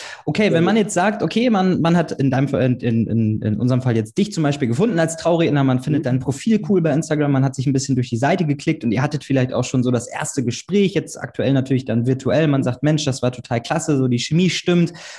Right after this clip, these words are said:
Speaker 1: und die Brautpaare möchten, ähm, den Trauredner dann buchen.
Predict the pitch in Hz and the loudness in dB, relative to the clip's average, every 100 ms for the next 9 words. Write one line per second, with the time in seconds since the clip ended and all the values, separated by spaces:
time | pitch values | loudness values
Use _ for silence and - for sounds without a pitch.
0 | - 143 139 139 127 - 147 151 - 139 | -6 0 0 2 -2 0 -2 -2 0 2
1 | 131 135 139 - 135 135 120 120 117 113 | 2 0 -2 -2 0 2 0 0 0 -2
2 | 110 - 131 143 120 127 131 123 117 - | -4 -4 -2 0 0 0 0 0 0 -4
3 | - _ 117 110 120 120 - 85 | -20 _ -2 0 0 -2 -4 -10